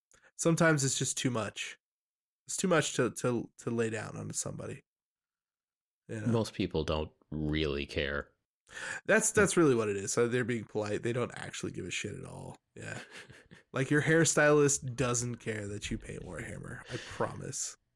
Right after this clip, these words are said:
Speaker 2: That's true.
Speaker 1: Unless they play.
Speaker 2: So
Speaker 1: In which
Speaker 2: that's
Speaker 1: case
Speaker 2: why
Speaker 1: they
Speaker 2: you just
Speaker 1: might.
Speaker 2: gotta mention it and, and see if they keep that conversation going.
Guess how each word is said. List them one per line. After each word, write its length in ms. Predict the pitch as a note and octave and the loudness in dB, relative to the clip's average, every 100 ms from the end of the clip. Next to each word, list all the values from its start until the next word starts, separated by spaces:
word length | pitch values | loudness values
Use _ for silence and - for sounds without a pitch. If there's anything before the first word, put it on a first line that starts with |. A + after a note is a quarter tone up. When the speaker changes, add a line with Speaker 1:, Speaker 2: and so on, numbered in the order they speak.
| _ _ _ - - _ | _ _ _ -20 -20 _
Speaker 2:
That's 340 | F3+ F#2+ D#2 | -8 -4 -4
true. 360 | - A#2+ F3+ F3+ - _ _ _ _ | -2 2 4 2 -6 _ _ _ _
Speaker 1:
Unless 340 | A#2 A#2+ A2+ - | -6 -2 -2 0
they 140 | A2 | -2
play. 420 | A2 C3 B2+ - - _ _ _ _ _ _ _ _ _ _ _ _ _ _ _ _ | -4 -4 -4 -6 -12 _ _ _ _ _ _ _ _ _ _ _ _ _ _ _ _
Speaker 2:
So 180 | - - | -14 -6
Speaker 1:
In 60 | E2 | -2
which 180 | D#2+ D#2 | 0 0
Speaker 2:
that's 160 | D2 | 0
Speaker 1:
case 40 | E2 | 0
Speaker 2:
why 100 | D#2+ | 0
Speaker 1:
they 60 | |
Speaker 2:
you 60 | D#2+ | 0
just 160 | D#2 F2 | -2 0
Speaker 1:
might. 100 | D#2 | 0
Speaker 2:
gotta 100 | D#2 | 0
mention 400 | E2+ F2+ - F2+ | 0 0 2 2
it 220 | F#2+ - | 0 0
and, 420 | D#2+ D2+ D2 D2 - | -2 0 -2 -4 -6
and 220 | D#2 D2 | -6 -6
see 220 | - E2 | -2 -2
if 100 | D#2+ | -2
they 100 | E2 | -4
keep 280 | D2+ F2 E2+ | -4 -4 -2
that 200 | D#2+ - | -4 -2
conversation 720 | F2+ D#2+ D#2+ - E2+ D#2 D2+ D2 | -2 -2 -2 -2 -2 -2 -2 0
going. 360 | D#2+ C#2+ C#2 | 0 0 -4